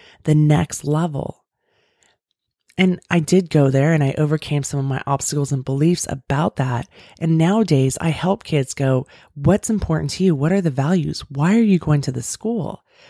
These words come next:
We have a swimmer on our team that's going off to U C San Diego,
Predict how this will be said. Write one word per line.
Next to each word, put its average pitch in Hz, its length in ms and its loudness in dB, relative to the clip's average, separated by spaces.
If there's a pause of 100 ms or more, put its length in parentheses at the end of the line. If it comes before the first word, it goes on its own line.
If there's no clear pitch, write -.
(140)
We 180 80 0
have 170 120 2
a 131 120 0
swimmer 165 340 2
on 156 100 2
our 143 80 0
team 151 300 0
that's 135 200 -2
going 139 300 2
off 135 320 -2 (380)
to 131 420 2
U 147 200 0
C 165 160 -2
San 147 340 -4
Diego, 147 680 0